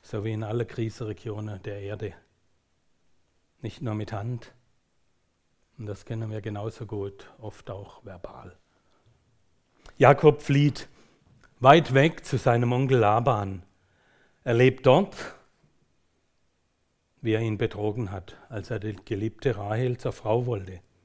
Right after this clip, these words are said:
und musste zuerst die ältere Schwester nehmen und nochmal sieben Jahre harte Arbeit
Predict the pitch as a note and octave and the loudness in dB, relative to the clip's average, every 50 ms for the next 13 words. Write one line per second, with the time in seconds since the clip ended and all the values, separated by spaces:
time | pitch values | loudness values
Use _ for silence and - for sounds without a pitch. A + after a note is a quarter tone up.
0 | _ _ _ _ _ _ _ _ _ _ _ _ _ _ - A2 G2+ A2+ A#2 A2+ | _ _ _ _ _ _ _ _ _ _ _ _ _ _ -18 -10 -6 -4 -4 -4
1 | - - A#2+ G#2+ - - G#2 G#2 A#2+ A#2+ - - - G#2 G2+ G#2 A2 B2+ B2+ A2 | -4 -8 -10 -10 -8 -10 -8 -6 -8 -8 -8 -8 -8 -6 -4 -4 -4 -4 -4 -6
2 | G#2+ - - A2 G2 - - - G#2 G2+ G2+ G2+ G2+ G2+ G2+ G2 F#2 - - _ | -6 -8 -8 -10 -10 -10 -10 -10 -8 -8 -6 -6 -6 -6 -6 -6 -8 -10 -16 _
3 | _ _ _ _ _ _ _ - - - A2 G2+ G#2+ G#2 - C#3+ C3+ A#2+ A2+ G2+ | _ _ _ _ _ _ _ -20 -18 -16 -10 -8 -8 -6 -4 -4 -2 -2 -2 -4
4 | F#2 - - A2 G2 G#2+ F#2+ - A2+ F#2+ F#2+ F#2+ G#2+ G#2 - - G2+ - A#2 A2 | -6 -8 -12 -12 -12 -12 -12 -12 -10 -10 -10 -10 -12 -14 -12 -12 -10 -8 -8 -8
5 | G#2 F#2 G2+ G2+ G2+ B2 A#2 A2+ A2 - - | -8 -8 -10 -10 -8 -6 -6 -6 -6 -8 -10